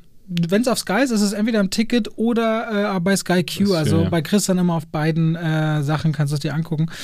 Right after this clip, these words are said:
Speaker 1: Und, äh, wundert mich aber auch nicht. Also der jetzt, wo das Kino überrannt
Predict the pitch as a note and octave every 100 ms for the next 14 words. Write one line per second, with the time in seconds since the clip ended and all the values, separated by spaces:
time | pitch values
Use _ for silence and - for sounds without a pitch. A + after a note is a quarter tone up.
0 | - - - G3 F3+ E3+ E3+ E3 E3 G#3
1 | D#3+ D#3 D#3+ E3 F3+ B3+ C4 F#3 D3 C#3
2 | C#3 C3 C3+ - E3 F3 F#3 A3 - G3+
3 | F#3+ F3+ - G#3+ G3+ D#3+ D3 C#3 G#3